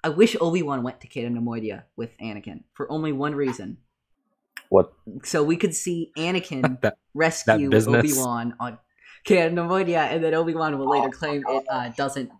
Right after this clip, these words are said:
Speaker 1: doesn't count.
Speaker 2: Man, uh, yeah, that
Speaker 1: Um,
Speaker 2: seems like a bit of a missed opportunity. That would have been, that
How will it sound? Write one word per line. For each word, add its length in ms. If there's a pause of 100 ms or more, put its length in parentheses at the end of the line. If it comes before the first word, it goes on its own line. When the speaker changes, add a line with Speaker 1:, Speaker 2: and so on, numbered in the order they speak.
(180)
Speaker 1:
doesn't 320
count. 380 (380)
Speaker 2:
Man, 280
uh, 60
yeah, 320
that 180
Speaker 1:
Um, 40
Speaker 2:
seems 320
like 200
a 40
bit 200
of 80
a 60
missed 320
opportunity. 440
That 240
would 80
have 80
been, 300 (720)
that 100